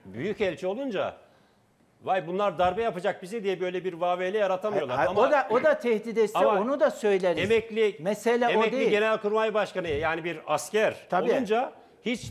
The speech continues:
Speaker 1: darbe havası olmadığı halde "Bizi darbeyle tehdit
Speaker 2: Ama
Speaker 1: ediyor." diyorlar.
Speaker 2: kardeşim,
Speaker 1: İlker
Speaker 2: darbe
Speaker 1: Başkan
Speaker 2: havası
Speaker 1: kitabında.
Speaker 2: olmaz mı? Orada
Speaker 1: Şimdi
Speaker 2: bal
Speaker 1: yüz dört
Speaker 2: gibi darbe havası
Speaker 1: amiraller
Speaker 2: var.
Speaker 1: Ya burada
Speaker 2: Diyor
Speaker 1: nerede
Speaker 2: ki,
Speaker 1: darbe
Speaker 2: "Menderes,"
Speaker 1: havası
Speaker 2: diyor,
Speaker 1: var?
Speaker 2: "seçime gitmeseydi,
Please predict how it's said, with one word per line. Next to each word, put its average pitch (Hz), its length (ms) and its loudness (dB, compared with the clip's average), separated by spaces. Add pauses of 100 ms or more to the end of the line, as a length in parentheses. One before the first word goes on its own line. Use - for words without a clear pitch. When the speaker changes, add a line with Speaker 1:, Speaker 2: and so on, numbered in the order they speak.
Speaker 1:
darbe 190 320 4
havası 196 420 2
olmadığı 196 400 0
halde 175 260 0
"Bizi 185 180 -6
darbeyle 185 420 0
tehdit 131 220 -4
Speaker 2:
Ama - 80 -2
Speaker 1:
ediyor." 214 200 2
diyorlar. 208 220 4
Speaker 2:
kardeşim, 247 260 0
Speaker 1:
İlker 214 160 4
Speaker 2:
darbe 226 120 2
Speaker 1:
Başkan 240 140 2
Speaker 2:
havası 240 280 4
Speaker 1:
kitabında. 247 200 4
Speaker 2:
olmaz 277 360 2
mı? 247 100 0
Orada 233 240 4
Speaker 1:
Şimdi 202 100 0
Speaker 2:
bal 302 180 6
Speaker 1:
yüz - 100 0
dört 254 80 0
Speaker 2:
gibi 233 120 2
darbe 285 280 4
havası 277 240 4
Speaker 1:
amiraller 247 260 2
Speaker 2:
var. 202 200 4
Speaker 1:
Ya 185 200 -2
burada 208 160 0
Speaker 2:
Diyor 294 120 4
Speaker 1:
nerede 240 160 0
Speaker 2:
ki, 247 60 4
Speaker 1:
darbe 202 160 6
Speaker 2:
"Menderes," 277 400 4
Speaker 1:
havası - 120 -6
Speaker 2:
diyor, 254 140 2
Speaker 1:
var? 247 60 -4
Speaker 2:
"seçime 269 400 2
gitmeseydi, 226 920 2